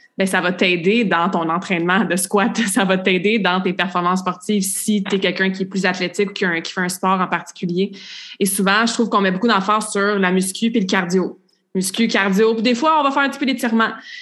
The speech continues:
Puis quand on vient de parler de mobilité, puis qu'on est exposé, j'ai d'ailleurs vécu avec plusieurs de mes clientes, la première fois qu'ils ont fait de la mobilité en soi, c'est comme, «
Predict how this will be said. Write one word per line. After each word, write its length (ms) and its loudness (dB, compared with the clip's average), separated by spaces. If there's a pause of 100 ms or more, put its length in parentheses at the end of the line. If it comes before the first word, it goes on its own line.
(140)
Puis 360 0
quand 180 2
on 60 2
vient 160 2
de 60 0
parler 200 2
de 60 4
mobilité, 640 0
puis 120 -2
qu'on 160 0
est 160 -2
exposé, 840 0
j'ai 120 0
d'ailleurs 400 2
vécu 360 0
avec 340 -2
plusieurs 360 4
de 40 0
mes 100 0
clientes, 380 0
la 100 2
première 320 -2
fois 140 0
qu'ils 140 -2
ont 80 0
fait 120 0
de 40 0
la 100 2
mobilité 440 0
en 140 0
soi, 280 0
c'est 80 -8
comme, « 140 -4